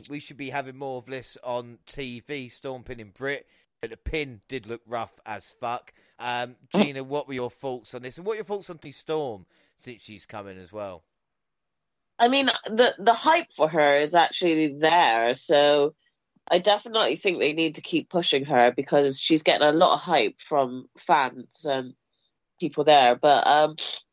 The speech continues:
Speaker 2: yeah, it was good. It was good. I, I don't know. I'm feeling, I'm feeling a bit funny about the women's division at the moment because as, as much as some, we've got some great wrestlers on there, I just feel like sometimes the stories aren't,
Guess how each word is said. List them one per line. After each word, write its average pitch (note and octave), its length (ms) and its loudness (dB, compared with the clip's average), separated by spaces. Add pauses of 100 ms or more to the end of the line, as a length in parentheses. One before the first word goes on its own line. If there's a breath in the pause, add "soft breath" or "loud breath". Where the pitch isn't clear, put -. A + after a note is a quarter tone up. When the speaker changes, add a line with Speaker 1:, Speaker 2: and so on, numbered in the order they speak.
(240)
Speaker 2:
yeah, E4+ 180 6
it - 100 2
was D#4 140 -2
good. F#3+ 420 4 (960)
It A3+ 80 4
was B3 160 2
good. F#3 420 4
I, F3+ 360 2 (800 loud breath)
I A#3 60 2
don't C#4 120 0
know. C#4+ 160 4
I'm F#3+ 100 0
feeling, C#4 320 -2 (140)
I'm G3+ 220 -4
feeling C4+ 340 -2
a G3+ 60 0
bit A3+ 240 0
funny F#3+ 260 4
about D3+ 320 2
the E3 120 4
women's D#3+ 400 0
division C3+ 400 -4
at C3+ 120 2
the - 60 -14
moment C3+ 400 -4
because C#3+ 340 -2
as, D3+ 240 -2 (100)
as E3 180 0
much G#3+ 260 2
as G#3+ 160 0
some, F#3+ 260 2 (380 soft breath)
we've E3 200 2
got - 180 4
some D#3 200 -6
great F3 300 2
wrestlers D3+ 540 0
on E3 200 0
there, B2 400 -2 (720)
I F3 100 4
just G3+ 220 -4
feel G#3 200 0
like G3 180 4
sometimes F#3 800 -2
the F3 100 -2
stories F3+ 600 2
aren't, F3 220 2